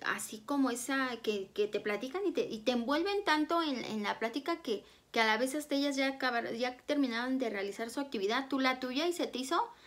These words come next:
así súper, súper liviano tu qué hacer. Y pues bueno, chicas, a todas ustedes muchas gracias. Trataré de dejarles los links en la parte de abajo de los canalitos que pues les acabo yo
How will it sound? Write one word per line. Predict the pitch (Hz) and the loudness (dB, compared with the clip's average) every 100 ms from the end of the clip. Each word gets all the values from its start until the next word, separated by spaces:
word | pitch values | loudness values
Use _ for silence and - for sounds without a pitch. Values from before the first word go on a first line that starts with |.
| - - | -10 -2
así | 214 214 254 - | -2 -2 -6 -4
súper, | 226 214 - 196 - | -4 -2 -2 -2 -4
súper | - 214 - 262 269 - _ | -8 -6 -2 -2 -2 -12 _
liviano | 202 202 208 214 247 277 - _ | -8 -6 -2 -2 -2 -4 -6 _
tu | 262 269 | -2 -2
qué | 269 277 | 0 -2
hacer. | 269 - - - - - | -2 -8 -8 -14 -14 2
Y | 285 302 | 6 6
pues | 320 294 | 4 4
bueno, | 311 330 | 2 2
chicas, | 339 349 - 320 - | 2 0 2 2 2
a | 233 | 0
todas | 240 247 277 | 2 0 0
ustedes | 240 - 220 226 | -2 -2 0 0
muchas | 220 214 202 202 | -2 -2 -2 0
gracias. | 214 233 392 453 | -2 0 -2 0
Trataré | 320 254 226 220 | -2 0 0 0
de | 233 | -2
dejarles | 240 226 220 214 220 | -4 -4 -4 -4 -2
los | 214 190 | -2 -4
links | 208 320 466 - - - - - | -2 -2 -4 -14 -20 -20 -16 -2
en | 247 240 | 2 4
la | 226 - | 4 4
parte | 240 277 | 4 4
de | 262 | 4
abajo | 233 226 262 | 4 2 0
de | 247 | -2
los | 202 - | -2 -4
canalitos | 214 202 196 208 233 - | -4 -4 -4 -6 -8 -6
que | 220 185 - - _ - | -6 -6 -8 -20 _ 4
pues | 262 | 4
les | 254 240 240 | 4 2 0
acabo | 226 247 233 247 | -2 0 2 2
yo | 247 226 214 - | 2 2 0 -2